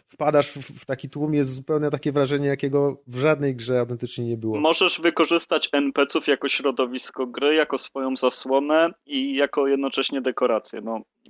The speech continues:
Speaker 2: nies-, niesamowicie to działa. Mimo iż to jest pierwsza część na next geny, ma swoje wady, to wiem, że jeżeli będą to rozwijać, no to kolejny Assassin na pewno będzie świetny.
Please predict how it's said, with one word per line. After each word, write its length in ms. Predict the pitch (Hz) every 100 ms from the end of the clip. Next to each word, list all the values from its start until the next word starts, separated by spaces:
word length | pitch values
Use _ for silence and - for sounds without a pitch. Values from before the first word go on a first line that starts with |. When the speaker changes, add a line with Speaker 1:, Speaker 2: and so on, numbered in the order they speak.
| _ _
Speaker 2:
nies-, 240 | 156 139 -
niesamowicie 600 | 151 - 165 151 131 107
to 120 | 104
działa. 320 | 101 104 101 - _ _ -
Mimo 280 | 143 165 175
iż 120 | -
to 100 | 160
jest 200 | 147 -
pierwsza 420 | 160 147 - 151
część 460 | 147 156 151 147 -
na 120 | 143
next 340 | 139 139 - -
geny, 360 | 139 143 151 - _ - _
ma 140 | 127 135
swoje 420 | - - 147 147
wady, 360 | 139 139 147 147 -
to 400 | 127 127 127 127 _ _ _ _ _ _ _ -
wiem, 240 | 135 131
że 140 | 131 127
jeżeli 300 | 123 127 120
będą 340 | 131 127 127
to 100 | 131
rozwijać, 640 | 123 107 107 123 127 -
no 100 | 120
to 200 | 110 113
kolejny 460 | 107 123 120 127 120
Assassin 480 | 117 - 120 - 110
na 100 | 107
pewno 320 | - 110 -
będzie 340 | 101 104 101 -
świetny. 440 | - 104 - 104